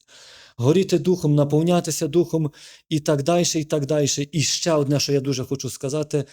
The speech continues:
десь підтрес-, підкреслити, це стояння у вірі. Не сумніватись. Майже до всіх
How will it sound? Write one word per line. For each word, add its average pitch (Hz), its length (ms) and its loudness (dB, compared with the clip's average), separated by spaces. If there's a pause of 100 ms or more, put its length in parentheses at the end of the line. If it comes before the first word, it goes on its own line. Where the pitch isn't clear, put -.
(260)
десь 139 160 -2
підтрес-, 151 580 -4
підкреслити, 147 840 -4 (360)
це 160 400 -4
стояння 139 720 0
у 135 160 -2
вірі. 110 440 -4 (640)
Не 123 120 0
сумніватись. 123 920 -4 (1080)
Майже 170 540 2
до 156 160 0
всіх - 600 -6